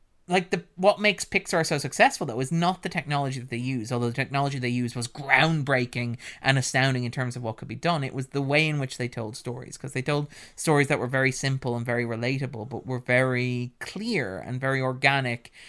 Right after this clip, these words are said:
and, like, resonated with audiences in a way that, like, contemporary Disney films didn't. Like, nobody remembers Brother Bear, which is the big Disney film that had a trailer at the start of this D V D.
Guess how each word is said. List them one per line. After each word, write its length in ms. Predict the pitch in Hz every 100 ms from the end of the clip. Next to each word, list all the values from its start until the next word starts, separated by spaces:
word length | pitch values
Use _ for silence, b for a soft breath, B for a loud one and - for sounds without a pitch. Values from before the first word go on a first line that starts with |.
| B B
and, 120 | 151
like, 200 | 156 -
resonated 640 | 156 170 190 202 175 160
with 140 | 139 135
audiences 440 | 123 120 117 120
in 60 | 123
a 80 | 120
way 300 | 123 127 127
that, 180 | 110
like, 220 | 117 117 -
contemporary 520 | 127 - 127 123 113
Disney 300 | 117 113 110
films 360 | - 113 110
didn't. 520 | - 190 190 - - 127
Like, 180 | 131 - B B
nobody 520 | 165 247 262 240 196
remembers 720 | 175 156 160 196 156 101 90
Brother 540 | 135 - 143 131 123 113
Bear, 540 | - 120 120 82 - -
which 200 | 120 117
is 120 | 123
the 80 | 123
big 280 | 127 131 131
Disney 280 | 120 117 117
film 240 | 110 110
that 100 | 107
had 140 | 113 110
a 80 | - _
trailer 420 | - 127 120 117 90
at 80 |
the 60 | -
start 260 | - 120 110
of 60 |
this 140 | 113 -
D 160 | 104
V 120 | 113
D. 220 | 76 -